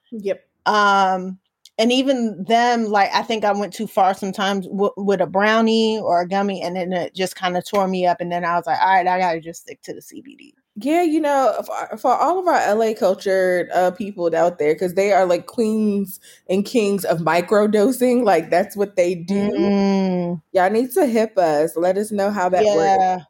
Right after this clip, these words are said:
Speaker 2: microdosing could be a thing for me. But all that, all, all that L S D, I don't know if these things still exist, but L S D, heroin,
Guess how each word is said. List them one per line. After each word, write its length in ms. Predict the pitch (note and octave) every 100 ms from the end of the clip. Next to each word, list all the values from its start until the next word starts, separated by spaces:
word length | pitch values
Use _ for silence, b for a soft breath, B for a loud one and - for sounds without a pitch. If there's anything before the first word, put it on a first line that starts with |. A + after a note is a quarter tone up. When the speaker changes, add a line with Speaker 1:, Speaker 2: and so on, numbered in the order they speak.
| G#3
Speaker 2:
microdosing 1000 | A3+ D4 G#4 E4+ C#4+ C#4+ D4 C4 A#3 A3+
could 240 | - G3+
be 160 | F#3+ G#3
a 80 | F#3+
thing 320 | G3+ F#3+ F3+
for 180 | - E3
me. 360 | E3+ C#3+ G#2+ - b b b
But 220 | A3 A3
all 160 | F3 D4+
that, 200 | G#4+ E4+
all, 240 | - C#4+ C4+
all 120 | D#4+
that 220 | D#4+ E4
L 200 | - A#3+
S 220 | C4 C4+ C4+ G3+
D, 760 | A#3 B3 B3+ B3+ B3+ B3 B3 -
I 60 |
don't 160 | A3+ C4
know 120 | A#3+
if 60 | A3
these 200 | A3 A3
things 220 | G#3 G3+
still 200 | G3 F#3+
exist, 460 | F3 F3 F#3 F#3 G3+
but 200 | F#3+ -
L 180 | G#3 A#3
S 220 | A#3 A#3
D, 460 | - A3 A3+ A3 G#3+
heroin, 800 | A3 G#3 G#3 G#3 G#3 G#3 G#3